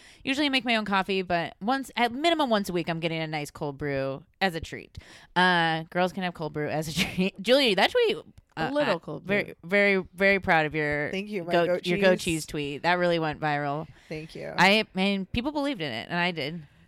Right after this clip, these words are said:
Speaker 3: Uh,
Speaker 1: I
Speaker 3: someone wrote back, "I hate goat cheese." And I was like,
Speaker 1: <laughs>
Speaker 3: "Okay, not your treat."
Speaker 1: Not your
Speaker 3: Like,
Speaker 1: treat. It replace it with any other cheese.
Speaker 3: What? <laughs>
Speaker 1: But, like, if I
Speaker 3: It's like, "Thanks for the retweet, though." <laughs> Like
Speaker 1: if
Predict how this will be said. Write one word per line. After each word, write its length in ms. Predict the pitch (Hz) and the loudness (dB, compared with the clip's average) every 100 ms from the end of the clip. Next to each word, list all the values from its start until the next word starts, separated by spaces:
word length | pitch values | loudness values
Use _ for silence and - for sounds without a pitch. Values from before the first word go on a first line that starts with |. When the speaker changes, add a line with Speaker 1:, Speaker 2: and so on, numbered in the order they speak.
| - | -10
Speaker 3:
Uh, 20 | - | -6
Speaker 1:
I 60 | |
Speaker 3:
someone 380 | - 311 302 403 | 0 2 2 4
wrote 220 | 330 262 | 8 8
back, 320 | 233 220 233 - | 8 4 4 2
"I 80 | 233 | 2
hate 400 | 240 - 208 180 | 2 2 0 2
goat 220 | 175 156 | -2 -2
cheese." 400 | - 160 117 92 | -4 -8 -8 0
And 100 | 330 | 2
I 80 | 185 | 4
was 120 | 196 | 4
like, 260 | 202 220 - | 6 4 6
Speaker 1:
<laughs> 0 | |
Speaker 3:
"Okay, 540 | 302 220 247 240 208 185 | 6 6 8 8 6 0
not 300 | 180 196 208 | 2 2 4
your 120 | 214 | 2
treat." 480 | 214 202 180 160 - | 4 4 2 -2 -4
Speaker 1:
Not 220 | 190 175 | 2 4
your 80 | 180 | 4
Speaker 3:
Like, 60 | 226 | 4
Speaker 1:
treat. 180 | 208 - | 4 6
It 80 | 202 | 6
replace 340 | 220 233 226 240 | 6 6 4 4
it 80 | |
with 180 | 233 233 - | 2 0 0
any 200 | 180 170 170 | -2 0 0
other 160 | 170 | 0
cheese. 100 | 226 | 4
Speaker 3:
What? 400 | - - 277 320 - 359 523 | 6 10 8 8 -4 4 6
<laughs> 160 | - | 6
Speaker 1:
But, 100 | 277 | 6
like, 200 | 262 254 - - | 6 2 0 -2
if 140 | 233 - | 2 4
I 100 | 240 | 6
Speaker 3:
It's 80 | |
like, 160 | 294 285 | 8 6
"Thanks 220 | 392 311 | 4 2
for 100 | 370 | 4
the 60 | 370 | 6
retweet, 500 | 240 349 - 233 - | 6 6 4 0 0
though." 160 | 240 | 0
<laughs> 80 | 294 480 - - - - | 4 4 4 0 0 -10
Like 120 | - - | -8 -2
Speaker 1:
if 180 | - 220 | 0 0